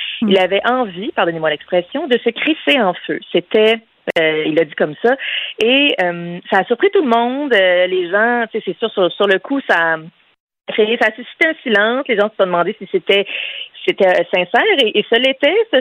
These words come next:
Speaker 2: ce l'était dans mon salon, du moins, ce l'était. Et, euh, ça a été vraiment balayé du revers de la main par, euh, par Dany Turcotte, que, que j'aime bien,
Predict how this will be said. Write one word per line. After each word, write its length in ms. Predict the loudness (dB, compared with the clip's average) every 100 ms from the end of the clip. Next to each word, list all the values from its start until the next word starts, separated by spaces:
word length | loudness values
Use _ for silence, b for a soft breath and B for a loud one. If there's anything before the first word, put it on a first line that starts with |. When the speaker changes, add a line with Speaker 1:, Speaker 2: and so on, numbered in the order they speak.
| 2
Speaker 2:
ce 60 |
l'était 240 | 2 2 0
dans 140 | 0
mon 160 | 0 -2 0
salon, 240 | 0 -2
du 100 | 0
moins, 140 | 0 0
ce 60 | 0
l'était. 600 | 2 2 2 2 2 0
Et, 420 | 0 2 2 4 2
euh, 200 | 0 -4 0
ça 60 |
a 40 | 0
été 260 | 0 -2
vraiment 340 | 0 0 0 0
balayé 420 | 0 2 2 0
du 100 | 0
revers 300 | 2 2 2
de 80 | 2
la 160 | 2
main 300 | 2 0 -2 -2 -2
par, 160 | -4 -2
euh, 300 | -2 0 -4 B B B B B
par 120 | -2 0
Dany 220 | 0 -2
Turcotte, 460 | -6 -2 2 2 0
que, 320 | -2 0 2
que 160 | 2 2
j'aime 240 | 2 0 0
bien, 220 | 2 2